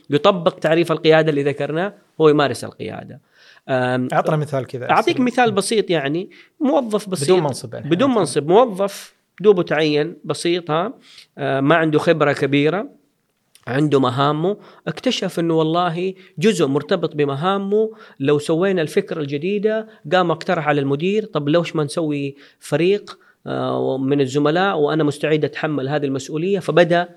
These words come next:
Speaker 1: آه، بطريقة غير رسمية، سوى لجنة، فريق، آم، مبادرة من عنده، مبادرة، ها، وقاد مجموعة وحقق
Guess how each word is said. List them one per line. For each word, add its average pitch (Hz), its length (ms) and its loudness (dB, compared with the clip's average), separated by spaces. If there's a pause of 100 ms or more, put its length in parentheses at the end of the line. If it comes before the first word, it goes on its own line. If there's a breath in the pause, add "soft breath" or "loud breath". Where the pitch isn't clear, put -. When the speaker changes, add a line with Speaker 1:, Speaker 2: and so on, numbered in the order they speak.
(160)
Speaker 1:
آه، 160 60 0
بطريقة 165 460 4
غير 180 260 2
رسمية، 170 420 0
سوى 160 320 4
لجنة، 135 540 2 (240 soft breath)
فريق، 151 680 2 (280 soft breath)
آم، 139 520 0
مبادرة 139 800 2
من 135 180 2
عنده، 147 280 4
مبادرة، 143 600 4
ها، 175 360 -2 (320 loud breath)
وقاد 165 520 0
مجموعة 151 640 2
وحقق - 640 -10